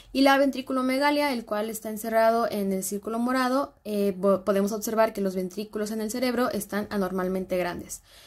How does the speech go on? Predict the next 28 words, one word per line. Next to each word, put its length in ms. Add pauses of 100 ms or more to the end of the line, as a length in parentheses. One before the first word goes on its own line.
(140)
Y 120
también, 580
eh, 400
observamos 640
que 300
hay 240
vértebras 500
cervicales 520
fusionadas, 600
normalmente 600
C 180
cuatro 520
y 120
C 160
cinco, 320
como 280
podemos 360
observar 580
en 400
la 80
imagen 360
que 80
está 120
encerrada 380
con 100
el 120
círculo 340
rojo, 340